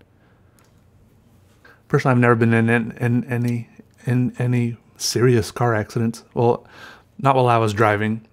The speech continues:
I did get, my, my friend was driving. I did get T-boned by someone at, like, forty-five miles an hour once.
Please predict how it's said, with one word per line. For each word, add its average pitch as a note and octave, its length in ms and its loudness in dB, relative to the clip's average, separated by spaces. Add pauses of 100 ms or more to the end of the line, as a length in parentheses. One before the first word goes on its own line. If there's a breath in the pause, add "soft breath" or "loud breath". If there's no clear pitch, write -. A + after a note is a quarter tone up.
(120)
I A2+ 100 -8
did D3+ 140 -4
get, A#2 220 -2 (300)
my, - 80 -8
my A2 220 -4
friend D#3 160 4
was A2 100 -2
driving. G#2+ 240 0
I - 20 -4
did A#2+ 180 -2
get - 260 -8
T-boned G2+ 420 -4
by F#2 120 -6
someone G2 340 -6
at, - 120 -12 (440 soft breath)
like, F#2 140 -8
forty-five G#2+ 460 -2
miles G2+ 260 -4
an G2+ 80 -4
hour G#2 220 -4
once. F#2+ 480 -10